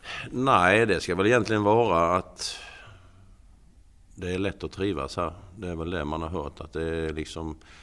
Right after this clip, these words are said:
pressen utifrån har ju aldrig varit. Sen kommer det väl bli lite annorlunda kanske i år, men, och i gengäld så är det ju inga som förväntar sig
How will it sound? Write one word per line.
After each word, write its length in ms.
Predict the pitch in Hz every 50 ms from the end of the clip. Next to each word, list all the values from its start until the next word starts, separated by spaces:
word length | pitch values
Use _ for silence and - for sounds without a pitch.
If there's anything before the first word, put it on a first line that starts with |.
| - - - - - - - _ -
pressen 680 | - - 92 82 - - - - 80 78 78 80 - - - -
utifrån 720 | - 95 90 - - 87 76 - 82 80 80 80 80 76 69 - - - - - -
har 180 | - 87 82
ju 80 | 80 80
aldrig 260 | 80 80 78 69 64
varit. 460 | 65 73 78 78 76 73 69 - -
Sen 480 | - - - - - - - - 82 80
kommer 260 | - - 78 76 73
det 60 | 76
väl 140 | 76 76 76
bli 160 | 73 78 76
lite 460 | 78 78 78 80 76 73 - - - 76
annorlunda 440 | 76 71 69 69 69 69 67 69
kanske 340 | - - 71 73 71 - 80
i 20 | 76
år, 220 | 69 67 69 67
men, 220 | 69 73 71 - - - - - - - - - - - - - - - - - - - -
och 120 | - 80 78
i 120 | 76 78
gengäld 260 | 76 76 76 73 71
så 140 | - - 76 71 73 76 - - -
är 80 | - 80
det 60 | 78
ju 60 | 78
inga 140 | 76 76 69
som 140 | - - 69
förväntar 540 | - 80 73 76 78 73 69 71 - 71 -
sig 300 | - 78 73 71 69